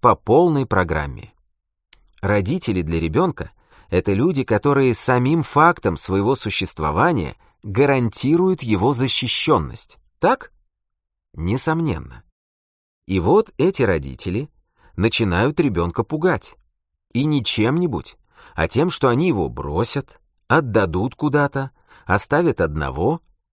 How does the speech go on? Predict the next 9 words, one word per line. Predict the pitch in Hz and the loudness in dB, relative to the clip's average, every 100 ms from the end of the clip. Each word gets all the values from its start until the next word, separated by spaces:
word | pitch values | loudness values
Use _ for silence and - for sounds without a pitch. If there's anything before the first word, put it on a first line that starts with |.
| - | -8
в | |
лучшем | 82 143 - 185 | -2 0 0 0
случае | - 131 104 78 69 | 0 -2 -2 -4 -2
лишат | 92 - 107 135 | -2 0 0 0
его | 143 113 | 0 2
радости, | 95 113 - 143 - 82 | 4 2 2 0 -2 -4
опеки | 69 - 87 123 143 | -4 -4 -2 -2 -2
и | 139 | 0
поддержки. | 165 160 185 202 - - | 0 0 0 0 -2 -12